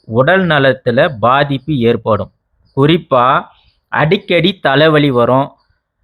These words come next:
பிரச்சனைகளால உங்களுக்கு ஒரு தூக்கம் இல்லாம இருக்கும், மன சங்கட்டங்கள், மன அழுத்தம்,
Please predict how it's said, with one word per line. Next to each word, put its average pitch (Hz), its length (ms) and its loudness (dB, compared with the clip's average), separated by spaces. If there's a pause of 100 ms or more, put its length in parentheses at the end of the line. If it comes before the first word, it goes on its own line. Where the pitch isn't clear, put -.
(760)
பிரச்சனைகளால 175 680 2
உங்களுக்கு 165 640 0
ஒரு 131 300 0
தூக்கம் 165 340 0
இல்லாம 139 340 2
இருக்கும், 127 540 -2 (440)
மன 139 300 0
சங்கட்டங்கள், 147 960 0
மன 135 420 2
அழுத்தம், 135 800 0